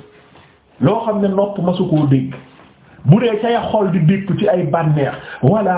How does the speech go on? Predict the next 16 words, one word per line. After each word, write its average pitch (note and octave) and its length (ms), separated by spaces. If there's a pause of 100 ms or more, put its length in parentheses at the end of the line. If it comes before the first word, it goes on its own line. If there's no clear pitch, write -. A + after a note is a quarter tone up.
xatara F#3 640
ala F3+ 520
qalbi E3+ 600 (260)
bashar C3+ 500 (260)
loo A3 300
xam F#3+ 260
ne F3+ 80
foofu F3 280
fële G3 220
ca G3 80
bànneexu F3+ 520
àjjana D3 420
loo D#3+ 200
xam D#3+ 120
ne F3 80
masula D#3 400